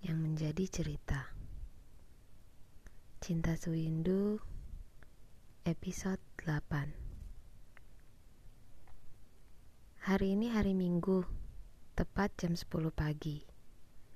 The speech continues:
Weekend yang menyenangkan, karena nggak ada tugas dari sekolah, dan nggak ada tugas dari tempat les. Aku seharian di kamar,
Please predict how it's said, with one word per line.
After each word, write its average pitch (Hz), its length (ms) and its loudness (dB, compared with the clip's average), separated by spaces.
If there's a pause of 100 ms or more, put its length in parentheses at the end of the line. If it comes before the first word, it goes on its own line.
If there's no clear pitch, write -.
(600)
Weekend 170 480 4
yang 165 80 4
menyenangkan, 165 960 4 (800)
karena 156 240 2
nggak 156 240 4
ada 156 80 4
tugas 160 240 2
dari 160 160 4
sekolah, 208 960 2 (600)
dan 156 240 4
nggak 151 240 4
ada 190 80 6
tugas 170 240 2
dari - 160 -2
tempat 147 480 2
les. - 400 0 (1500)
Aku 190 240 0
seharian 190 400 6
di 190 80 4
kamar, 208 640 12